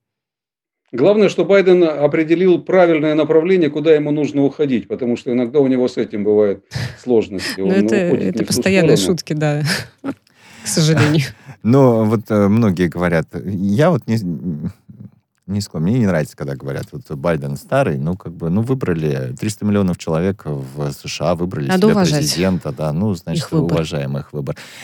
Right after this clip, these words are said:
Speaker 3: Э, знаете что, Александр Викторович, вот мы сейчас, э, возьмем и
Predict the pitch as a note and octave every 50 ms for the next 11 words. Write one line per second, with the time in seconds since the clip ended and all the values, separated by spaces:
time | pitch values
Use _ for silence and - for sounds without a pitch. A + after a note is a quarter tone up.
0 | - - - - A#2 B2 B2+ B2 B2 A#2 G2+ B2+ D3+ G3 A#3 A3 - F#3+ - -
1 | G3+ E3 A#2+ G#2 G2+ G#2 G2+ - A2 G#2 G2 G2+ F#2 - - D2+ C#2 - - -
2 | _ _ _ _ _ _ - - - - A2 B2 C#3 E3 F#3 F#3 - - F3+ D#3+
3 | D#3 C#3+ - - C#3+ B2+ B2 A#2 A2+ B2 C3+ C#3 D3 F#3 A3 B3+ C4+ B3+ B3 _
4 | _ _ _ _ _ _ _ _ _ _ _ _ - G3 B3 C4 A3 E3+